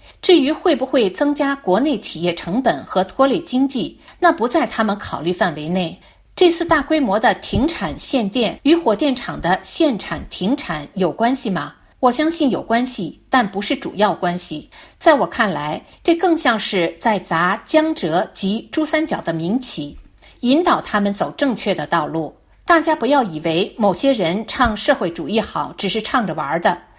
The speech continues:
有些人是真的要走社会主义道路，怎么走？像这次江浙一带民企，如果想引导他们走上某条道路，那就需要他们之中的规模企业乖乖的让国资参股，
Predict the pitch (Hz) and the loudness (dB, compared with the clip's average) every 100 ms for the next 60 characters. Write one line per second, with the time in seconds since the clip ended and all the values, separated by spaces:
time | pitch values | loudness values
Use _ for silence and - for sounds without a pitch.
0 | - - - 285 277 339 285 220 285 277 | -20 -20 -2 0 4 4 4 0 -2 -4
1 | 208 320 339 302 170 220 240 185 147 - | 0 2 4 2 0 2 0 0 -8 -4
2 | - 269 180 - 165 170 196 165 165 - | -2 0 -2 -4 -8 0 0 0 -4 -6
3 | _ _ _ - 185 277 - 147 147 _ | _ _ _ 2 2 2 0 -4 -6 _
4 | _ - 277 247 240 254 - 254 208 - | _ 0 2 2 2 0 0 -2 -2 2
5 | 285 294 285 160 185 170 185 185 165 185 | 2 2 -2 -2 -2 -2 0 0 0 -4
6 | 254 - 147 - _ _ - 311 339 339 | -4 -8 -10 -12 _ _ -2 4 6 4
7 | 226 202 220 311 196 135 - 202 196 196 | -2 0 0 0 -2 -2 -2 0 0 -2
8 | 147 226 190 - 196 160 - 165 175 247 | 0 2 2 2 2 2 -2 -2 0 2
9 | 262 175 165 147 - - - 349 330 254 | 2 2 -2 -6 -14 -12 2 2 4 -2
10 | - 294 294 190 - 147 185 - 285 294 | -2 2 4 4 2 0 0 -2 -2 0
11 | 294 240 156 - - 339 339 180 202 - | 2 2 0 -4 2 4 4 0 -4 -8
12 | 151 175 160 - 269 269 269 269 254 180 | -4 -2 -2 2 2 4 4 4 4 -4
13 | - 320 269 202 208 262 269 302 - 311 | 4 4 4 0 4 4 2 -6 0 -2
14 | 311 147 135 | 0 -4 -8